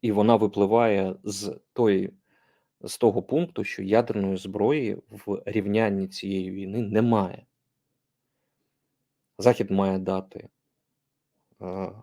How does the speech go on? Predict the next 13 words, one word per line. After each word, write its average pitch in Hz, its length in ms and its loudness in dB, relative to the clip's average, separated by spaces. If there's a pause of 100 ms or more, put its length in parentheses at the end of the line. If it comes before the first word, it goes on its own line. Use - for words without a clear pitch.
(1700)
дозвіл 104 360 8
на 101 160 4
використання 95 680 -4
своєї 98 360 -4
зброї. 135 420 -2 (2250)
Україні 107 440 6
має 98 440 2 (920)
пройти 98 320 -4
мобілізація, 101 880 -4 (1300)
і 104 100 -2
ми 98 180 2
маємо 127 400 0
переходити 107 800 -8